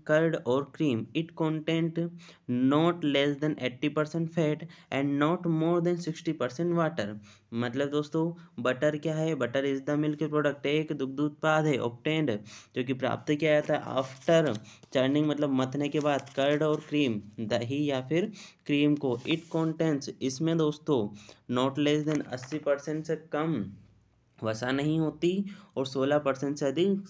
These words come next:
जल नहीं होना चाहिए, not less than eighty percent fat and not more than sixteen percent water। ओके फ्रेंड्स, नेक्स्ट हम आगे बढ़ रहे हैं। नेक्स्ट क्वेश्चन आपका कौन सा है,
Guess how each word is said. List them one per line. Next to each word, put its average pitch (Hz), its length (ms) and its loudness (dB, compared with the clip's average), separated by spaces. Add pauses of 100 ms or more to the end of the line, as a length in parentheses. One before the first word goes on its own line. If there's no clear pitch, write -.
(140)
जल 156 240 4
नहीं 165 240 4
होना 156 260 2
चाहिए, 120 580 -2 (360)
not 131 300 0
less 139 300 -2
than 139 200 -4
eighty 131 260 -6
percent 135 380 -2
fat 143 240 -2
and 170 160 -4
not 156 260 -6
more 143 120 -6 (100)
than 180 140 -4 (380)
sixteen 143 400 -2
percent 156 400 0
water। 117 500 2 (420)
ओके 131 200 2
फ्रेंड्स, 185 380 2 (220)
नेक्स्ट 143 340 0
हम 165 120 4
आगे 160 200 2
बढ़ 160 160 2
रहे 175 220 2
हैं। 180 140 0 (460)
नेक्स्ट 117 220 -2
क्वेश्चन 160 300 -4
आपका 160 220 -2
कौन 165 220 0
सा 165 140 0
है, 147 200 0